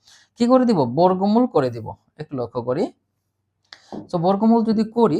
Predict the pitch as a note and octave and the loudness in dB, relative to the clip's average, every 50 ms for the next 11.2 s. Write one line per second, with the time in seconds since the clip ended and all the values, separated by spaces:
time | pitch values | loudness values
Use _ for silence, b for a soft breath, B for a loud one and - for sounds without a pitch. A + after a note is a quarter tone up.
0 | C4 - F3 D#3+ D3+ D#3 D#3 D3+ D3 - D#3+ D3+ D#3 D3+ D#3 C#3+ C3 C3+ B2+ - | -4 -4 -4 -4 -2 -2 -4 -4 -4 -4 -6 -6 -6 -4 -4 -4 -4 -4 -6 -6
1 | F3 G3 C4 D#4 D#4+ - _ _ _ _ _ _ _ _ _ _ _ _ _ - | -6 -4 -4 -4 -6 -8 _ _ _ _ _ _ _ _ _ _ _ _ _ -20
2 | - - _ - - _ _ _ - - - _ _ - - A#2+ B2+ - - - | -20 -20 _ -20 -20 _ _ _ -20 -20 -20 _ _ -12 -10 -10 -10 -10 -12 -14
3 | - - C#3+ C3+ C3 - C#3 C3+ C3 B2+ - - B2+ B2+ B2+ - - - - C3 | -8 -4 -4 -4 -2 -4 -4 -6 -6 -6 -6 -8 -6 -6 -6 -8 -10 -14 -8 -6
4 | C#3+ F#3+ C4+ B3+ D3+ C3+ C3+ A#2+ B2 B2 B2 A#2 B2+ B2 A#2 A#2 - A3 A#3 D#3+ | -4 -4 -4 -4 -6 -6 -6 -4 -4 -4 -4 -4 -6 -6 -6 -4 -4 -4 -2 -2
5 | C3+ C#3 C3+ - B2+ A#2+ B2 A#2 - _ - B2 - - _ _ _ _ _ _ | -4 -4 -6 -6 -8 -6 -6 -6 -8 _ -18 -18 -18 -18 _ _ _ _ _ _
6 | _ _ _ - - - _ _ _ _ - A#2 C#3 C#3 C#3 C3+ B2 A2 A2+ A2+ | _ _ _ -20 -20 -20 _ _ _ _ -4 -2 -2 0 0 0 -2 -4 -4 -6
7 | A2+ A2 A2 - F#2+ - _ _ - D3+ F3 F#3+ G3+ G#3+ E3+ E3+ F3+ F3+ F3+ G3+ | -8 -8 -10 -12 -18 -20 _ _ -6 -2 -2 0 -2 0 0 0 0 0 0 0
8 | G#3 G#3+ G#3+ A3 A3+ C4 F#4 E4 G3+ F#3+ F#3 F#3+ F#3 - - - E3+ E3+ A3 D4 | 0 0 0 0 -2 -2 0 0 0 0 -2 -2 -6 -8 -6 -4 -2 -2 -2 -2
9 | D4+ - C3 A2 A2 G#2 G2 G#2+ G2+ - _ b b b b b b b _ _ | -2 -4 -4 -4 -6 -8 -14 -14 -16 -18 _ b b b b b b b _ _
10 | _ _ _ _ _ _ _ _ _ _ _ _ _ _ _ _ - E3 F3 F3+ | _ _ _ _ _ _ _ _ _ _ _ _ _ _ _ _ -8 -6 -2 -2
11 | G3 F#3+ G#3 C#4+ | -2 0 0 -2